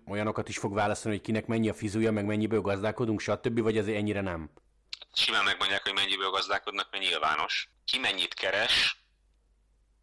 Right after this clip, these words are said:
Speaker 2: ezt ilyet nem illik kérdezni,
Speaker 1: Jó, hát
Speaker 2: de
Speaker 1: most ez,
Speaker 2: egyébként
Speaker 1: tudod, extrém a
Speaker 2: nagyon
Speaker 1: példa
Speaker 2: könnyű.
Speaker 1: nyilván.
Speaker 2: Hát attól függ, hány sört vásárolsz neki.
Speaker 1: Na, e-, csak ennyi?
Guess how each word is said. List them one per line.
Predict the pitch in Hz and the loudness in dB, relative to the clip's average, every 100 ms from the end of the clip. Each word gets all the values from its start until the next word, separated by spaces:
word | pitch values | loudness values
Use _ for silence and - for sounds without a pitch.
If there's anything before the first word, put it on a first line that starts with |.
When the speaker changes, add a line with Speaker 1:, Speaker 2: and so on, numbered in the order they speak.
| _ - | _ -14
Speaker 2:
ezt | - - | -10 -6
ilyet | - - | -6 0
nem | 110 | 0
illik | 76 69 67 - | 0 0 -2 -4
kérdezni, | 82 78 - 73 85 98 | -4 -4 -2 -4 -2 -2
Speaker 1:
Jó, | 127 156 | 2 4
hát | 151 | 4
Speaker 2:
de | 156 | 4
Speaker 1:
most | - | 4
ez, | |
Speaker 2:
egyébként | 131 131 165 | 2 2 4
Speaker 1:
tudod, | 147 131 | 6 6
extrém | 127 - 127 | 4 4 4
a | |
Speaker 2:
nagyon | 113 127 117 | 4 4 4
Speaker 1:
példa | 113 | 6
Speaker 2:
könnyű. | 113 110 | 4 4
Speaker 1:
nyilván. | 117 107 95 95 90 - | 4 4 0 -2 -8 -8
Speaker 2:
Hát | - | -4
attól | 208 190 | -2 -2
függ, | 113 - | -2 -2
hány | 117 104 | 0 2
sört | - 95 87 | 2 0 0
vásárolsz | 82 80 87 80 78 | 0 0 -2 -4 -6
neki. | - - 71 - _ - - - - - - | -8 -10 -10 -12 _ -16 -12 -8 -6 -6 -4
Speaker 1:
Na, | 196 85 73 | -2 -2 -2
e-, | - 104 113 | -6 -6 -4
csak | - - | -4 -2
ennyi? | 113 117 117 | 0 2 0